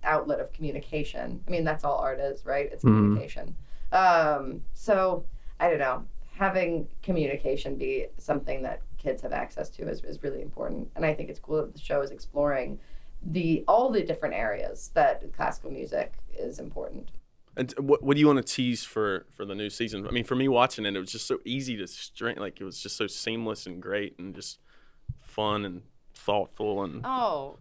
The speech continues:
Speaker 2: you
Speaker 1: yeah.
Speaker 2: know.
Speaker 1: I think that it is, uh, fun and thoughtful this season. And, like, I think that those are really good adjectives to describe it. Um,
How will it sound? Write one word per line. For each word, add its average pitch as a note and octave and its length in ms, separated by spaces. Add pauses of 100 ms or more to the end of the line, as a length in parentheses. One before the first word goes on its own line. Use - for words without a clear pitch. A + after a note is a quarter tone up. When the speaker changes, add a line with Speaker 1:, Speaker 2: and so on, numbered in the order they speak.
Speaker 2:
you D4 160
Speaker 1:
yeah. B3+ 220 (120)
Speaker 2:
know. A3 60
Speaker 1:
I - 20
think B3+ 320
that C4+ 320
it A3+ 240
is, C#4+ 460 (100)
uh, F#3 380 (180)
fun D#3+ 380
and D#3 440
thoughtful C3+ 680
this - 180
season. C3 540
And, F3+ 260
like, D#3 240
I D#3+ 100
think F3 180
that D#3 100
those D3+ 160
are D#3 120
really C#3 380 (160)
good C#3+ 320 (380)
adjectives - 420
to - 60
describe C3 420
it. - 220 (280)
Um, D#3 680